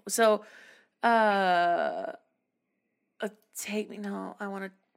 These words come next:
Tommy Wiseau's I M D B, please, for the love of God. Oh, have you seen a picture of him recently?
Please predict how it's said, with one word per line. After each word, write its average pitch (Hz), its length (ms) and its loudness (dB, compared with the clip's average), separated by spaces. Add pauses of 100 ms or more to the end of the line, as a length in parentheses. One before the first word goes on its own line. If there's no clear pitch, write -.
(160)
Tommy 202 300 -8
Wiseau's 180 400 -2
I 151 140 -6
M 151 120 -12
D - 100 -14
B, - 180 -12
please, 87 460 -6
for - 100 -14
the - 100 -12
love 69 160 -6
of - 140 -16
God. - 420 -8 (640)
Oh, 208 240 -2
have 202 180 -2
you 208 120 0
seen 440 200 0
a 415 60 0
picture - 380 -2
of 220 100 4
him 240 180 4
recently? 285 760 0